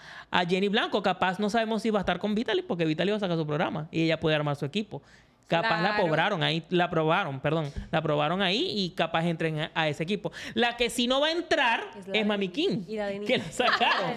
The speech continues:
Speaker 3: <laughs> Ay,
Speaker 2: Que la
Speaker 3: se quedó
Speaker 2: saca-,
Speaker 3: seca.
Speaker 2: la
Speaker 3: Le
Speaker 2: murieron
Speaker 3: trae la
Speaker 2: allá.
Speaker 3: ambulancia.
Speaker 2: Señores, pero hay algo. Cuando Jenny Blanco estaba en Fogarate,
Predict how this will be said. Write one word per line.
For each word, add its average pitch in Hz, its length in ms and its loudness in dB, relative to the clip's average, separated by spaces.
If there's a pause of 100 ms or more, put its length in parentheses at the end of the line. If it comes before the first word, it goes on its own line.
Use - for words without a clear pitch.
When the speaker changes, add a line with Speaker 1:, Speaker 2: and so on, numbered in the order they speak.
Speaker 3:
<laughs> - 100 -12
Ay, 415 300 2
Speaker 2:
Que 226 80 2
la 226 140 4
Speaker 3:
se - 40 -8
quedó 254 120 2
Speaker 2:
saca-, 233 420 -2
Speaker 3:
seca. 302 440 -6
Speaker 2:
la 269 180 2
Speaker 3:
Le 269 100 -2
Speaker 2:
murieron 269 300 2
Speaker 3:
trae 262 120 2
la 233 60 2
Speaker 2:
allá. 285 320 2
Speaker 3:
ambulancia. 247 460 0
Speaker 2:
Señores, 381 560 0
pero 311 560 2 (340)
hay 359 220 2
algo. 180 380 0
Cuando 277 260 0
Jenny 285 400 0
Blanco 185 340 0
estaba 214 640 -2
en 226 180 -2
Fogarate, 277 540 -4